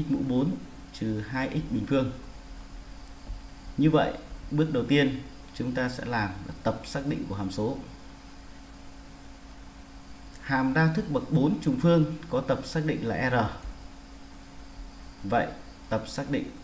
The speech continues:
của hàm số là R. Bước thứ hai, chúng ta đi tính đạo hàm của hàm số.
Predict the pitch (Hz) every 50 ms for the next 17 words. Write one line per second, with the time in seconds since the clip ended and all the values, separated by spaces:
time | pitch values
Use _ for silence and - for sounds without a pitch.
0 | - - - 87 92 104 90 - - 101 101 120 127 127 - - - - - -
1 | - - - - - - 107 101 98 90 87 87 - - - - - - - 104
2 | 107 101 104 90 78 - - - - - - - - - - - - - - -
3 | - - - - - - - - - - - - - 123 131 139 - - 135 131
4 | 131 135 131 131 127 127 - - - - - - - - - - - - - -
5 | - - - - - - - - - - - - - - 131 131 - 151 139 139
6 | 131 - - - 127 120 151 165 - 120 - - 110 110 107 101 95 87 90 95
7 | 98 95 87 - - 98 107